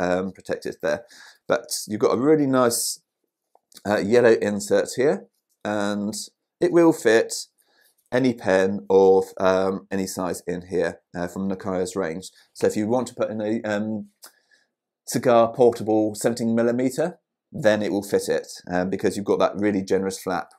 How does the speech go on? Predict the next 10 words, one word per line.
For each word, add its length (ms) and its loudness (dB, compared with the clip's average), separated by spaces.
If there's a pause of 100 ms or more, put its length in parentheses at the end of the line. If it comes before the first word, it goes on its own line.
which 180 -8
you 60 -10
can 160 -8
then 180 -4
just 260 -6
fold 240 0
over 180 -2
the 80 -10
top. 340 -6 (680)
So 360 4